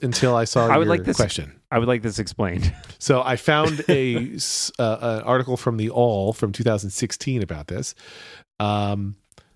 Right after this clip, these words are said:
Speaker 1: uh, the argument that I have seen online sucks. <laughs> So, so I wasn't aware of it. I now am,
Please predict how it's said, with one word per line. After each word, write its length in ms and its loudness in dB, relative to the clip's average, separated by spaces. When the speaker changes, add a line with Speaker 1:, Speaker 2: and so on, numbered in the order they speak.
Speaker 1:
uh, 240 2
the 140 2
argument 380 2
that 100 4
I 80 4
have 160 0
seen 160 -2
online 320 0
sucks. 480 -6
<laughs> 0 -
So, 200 2
so 240 6
I 100 4
wasn't 320 2
aware 180 4
of 80 -2
it. 160 0
I 80 -4
now 180 2
am, 360 2